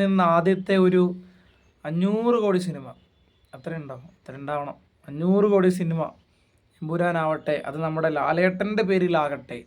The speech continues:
മമ്മൂക്കയെ എനിക്കിഷ്ടമാണ് കേട്ടോ. ഇന്നിപ്പം മമ്മൂക്കേൻ്റെ, മമ്മൂക്കേൻ്റെ ബ്രസൂക്കയും മോഹൻലാലിൻ്റെ തുടരും എന്ന് പറയുന്ന രണ്ട് സിനിമകളുടെയും ട്രെയിലർ ഇന്ന് റിലീസാകുമെന്ന് പറയുന്നുണ്ട്.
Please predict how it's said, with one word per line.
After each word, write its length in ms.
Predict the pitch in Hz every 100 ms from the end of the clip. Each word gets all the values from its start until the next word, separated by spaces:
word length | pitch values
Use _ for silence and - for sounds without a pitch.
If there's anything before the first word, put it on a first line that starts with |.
| _ _ _ _ _ _ _ _ _ -
മമ്മൂക്കയെ 360 | 139 135 170 175
എനിക്കിഷ്ടമാണ് 420 | 160 160 - 135 123
കേട്ടോ. 140 | 123 131
ഇന്നിപ്പം 300 | 160 165 175
മമ്മൂക്കേൻ്റെ, 680 | 165 165 165 - 170 170 170 165 - _ _
മമ്മൂക്കേൻ്റെ 480 | 156 165 170 180 185 180
ബ്രസൂക്കയും 640 | 170 - 202 196 208 202 240 240 - _ _ - 160
മോഹൻലാലിൻ്റെ 680 | 165 185 190 185 190 185 190 180
തുടരും 340 | 160 165 151 - 160
എന്ന് 140 | 160 180
പറയുന്ന 280 | 175 170 170 165
രണ്ട് 180 | 160 180
സിനിമകളുടെയും 720 | 180 165 160 160 165 165 170 170 - - _ _ _
ട്രെയിലർ 360 | 165 175 190 202
ഇന്ന് 120 | 196 180
റിലീസാകുമെന്ന് 600 | 170 170 170 180 165 160 156
പറയുന്നുണ്ട്. 380 | 147 143 131